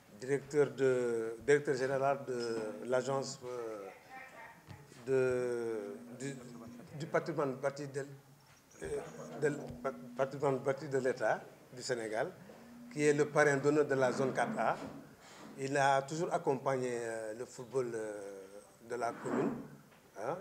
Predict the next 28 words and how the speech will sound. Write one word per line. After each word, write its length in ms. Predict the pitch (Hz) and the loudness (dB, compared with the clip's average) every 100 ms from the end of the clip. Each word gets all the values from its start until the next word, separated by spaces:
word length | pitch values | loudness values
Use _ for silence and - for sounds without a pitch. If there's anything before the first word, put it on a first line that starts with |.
| - - | -10 -12
chaque 320 | - 143 - | -6 -4 -2
année, 240 | 143 139 131 | -2 -2 -2
il, 340 | 131 139 123 | -8 -8 -8
il, 120 | 127 | -8
il, 240 | 123 127 120 117 | -8 -10 -14 -10
il 140 | 113 113 135 | -10 -8 -8
aide 200 | 131 123 | -8 -8
les, 140 | 113 | -8
il 80 | 117 | -8
subventionne 640 | - 123 135 123 120 123 | -8 -6 -4 -4 -4 -6
les 180 | 113 110 110 | -6 -4 -4
A 80 | |
S 220 | 110 104 - | -4 -6 -6
C. 160 | 147 - - - - 113 | -8 -8 -20 -20 -14 -8
Et 60 | |
donc, 240 | 110 127 117 | -4 -2 -2
on, 240 | 123 120 | -4 -2
on 80 | 131 | -2
a 100 | 131 | -2
décidé 320 | 135 139 135 | -4 -8 -8
cette 220 | 123 - | -8 -10
saison 260 | - 123 131 | -6 -6 -4
avec 240 | 123 131 | -6 -6
le 100 | 131 | -8
comité 360 | 131 123 113 110 | -6 -8 -8 -10
directeur 400 | 113 110 - 95 | -10 -10 -10 -10
ici 220 | 156 - | -12 -14
présent, 480 | 120 107 104 104 151 | -12 -8 -8 -8 -12